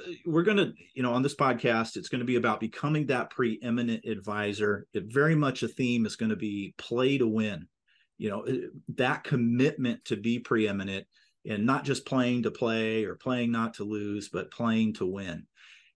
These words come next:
And, you know, it, it, as we get into here in a moment, some of the research and our, uh, you know, the topic of, uh, our initial conversation today,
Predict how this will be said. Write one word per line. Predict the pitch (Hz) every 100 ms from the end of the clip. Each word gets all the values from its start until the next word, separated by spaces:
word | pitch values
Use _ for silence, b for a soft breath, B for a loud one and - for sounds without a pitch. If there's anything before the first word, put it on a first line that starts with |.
| -
And, | 117 113 107 101 - -
you | 190
know, | 120
it, | 117
it, | 123 95 110 -
as | 127 120
we | 120
get | 117 160
into | 151 135 131
here | 113 135
in | 120
a | 113
moment, | 120 123 110
some | - 120
of | 113
the | 110 101 95 113
research | 113 131 - 120 101 - 104
and | 101 101
our, | 110 104 101
uh, | 101 95 87 -
you | -
know, | 104
the | 101
topic | 90 110 104 110
of, | 107 92
uh, | 104 101 87
our | 104 101
initial | 110 113 107
conversation | 117 107 101 - 107 101 98
today, | 98 98 113 104 98